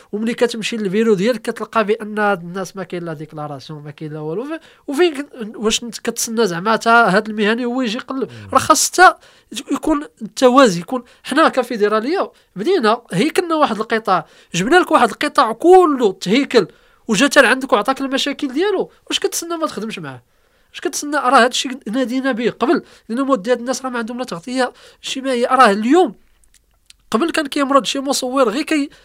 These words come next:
Speaker 1: كي-، كيوقع ليه شي مشكل، راه كنبداو غير نجمعوا ليه في مساعدات، ما عنده لا تغطيه اجتماعيه، ما عنده حتى شي حاجه، غير كيمرض، ها ما قادرش ينوض يخدم، راه كيولي واش جمعوا ليا. و-، وراه حنا، راه حنا دوله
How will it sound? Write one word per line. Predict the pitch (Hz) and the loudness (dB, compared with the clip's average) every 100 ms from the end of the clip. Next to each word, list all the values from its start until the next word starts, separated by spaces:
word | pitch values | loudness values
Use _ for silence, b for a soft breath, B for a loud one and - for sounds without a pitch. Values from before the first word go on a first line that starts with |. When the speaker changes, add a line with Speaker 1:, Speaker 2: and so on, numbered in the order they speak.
| b - | b -8
Speaker 1:
كي-، | 285 277 | -6 -6
كيوقع | 269 269 214 | -4 -4 -2
ليه | 220 262 | -2 -4
شي | 277 | -6
مشكل، | 269 269 - 339 | -6 -8 -6 -4
راه | 302 | -4
كنبداو | 294 277 233 262 | -4 -6 -4 -4
غير | 277 | -4
نجمعوا | 220 202 240 | -8 -8 -8
ليه | 262 196 | -8 -10
في | 302 | -12
مساعدات، | 240 269 254 226 262 | -14 -12 -10 -12 -12
ما | |
عنده | 247 254 | -12 -12
لا | 240 | -12
تغطيه | 170 151 233 | -12 -10 -10
اجتماعيه، | 214 - 240 214 262 | -10 -12 -10 -8 -6
ما | 262 | -8
عنده | 247 247 | -8 -8
حتى | 294 | -6
شي | 277 | -2
حاجه، | 208 170 147 b b 240 | -2 -4 -8 b b 0
غير | 339 | 2
كيمرض، | 330 269 214 185 | 2 2 0 2
ها | 240 247 - b b - | 2 2 0 b b -2
ما | 220 | 4
قادرش | 247 233 233 269 | 6 6 2 -2
ينوض | 240 240 | -2 -2
يخدم، | 240 285 370 b b b | -2 -2 -4 b b b
راه | 262 | -2
كيولي | 262 294 277 269 | 0 0 0 0
واش | 277 262 | 4 4
جمعوا | 214 196 240 | 4 -2 -2
ليا. | 233 165 - _ _ _ _ _ _ - | 0 -2 -6 _ _ _ _ _ _ -10
و-، | 339 339 285 | -6 -2 0
وراه | 330 | 2
حنا، | 269 285 311 320 | 0 0 -2 2
راه | 269 | 2
حنا | 269 - 277 | 0 0 0
دوله | 294 269 175 | 2 2 0